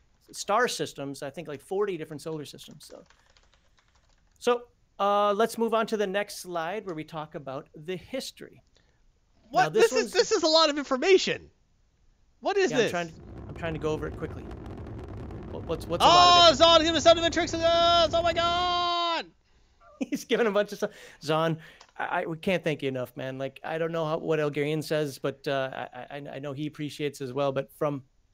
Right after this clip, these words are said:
Speaker 1: me, who actually owns Legion of Myth, and from Heathen Dog and Garthon, even though Garthon could speak for himself, right? Thank
Speaker 2: Not,
Speaker 1: you
Speaker 2: not,
Speaker 1: very much. We
Speaker 2: he,
Speaker 1: really
Speaker 2: not
Speaker 1: do.
Speaker 2: from Heathen Dog. He says terrible things about you.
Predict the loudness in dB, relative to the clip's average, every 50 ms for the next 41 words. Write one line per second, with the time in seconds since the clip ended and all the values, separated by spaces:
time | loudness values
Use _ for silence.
0 | _ _ _ -10 -6 -2 0 0 0 0 -2 -4 -4 -4 -6 -6 -4 -4 -2 -2
1 | 0 -2 -2 -2 -2 -2 -2 -2 -4 -4 0 0 0 -2 -2 -8 _ _ _ _
2 | _ _ _ _ -12 -10 -8 -8 -8 -8 -8 -8 -6 -2 -2 -2 -2 -2 -2 0
3 | 0 0 0 -2 -2 -2 -2 0 -2 -2 -2 -2 -2 0 -2 -2 -4 -6 -8 -6
4 | -4 -4 -6 -6 -6 -8 -10 -12 -12 -10 -10 -10 -10 -10 -10 -8 -6 -4 -4 -4
5 | -6 -8 -12 -12 -8 -4 -2 -2 0 0 -2 -2 -2 -2 -2 -4 -6 -8 -8 -6
6 | -6 -2 0 2 2 2 2 2 2 2 2 2 2 0 -2 -2 -4 -4 -6 -8
7 | -6 -8 -8 -6 -4 -4 -4 -6 -8 -10 -10 -10 -8 -8 -10 -10 -10 -10 -12 -10
8 | -12 -12 -12 -12 -12 -14 -16 -18 -18 -20 -20 -20 -20 -20 -20 -20 -20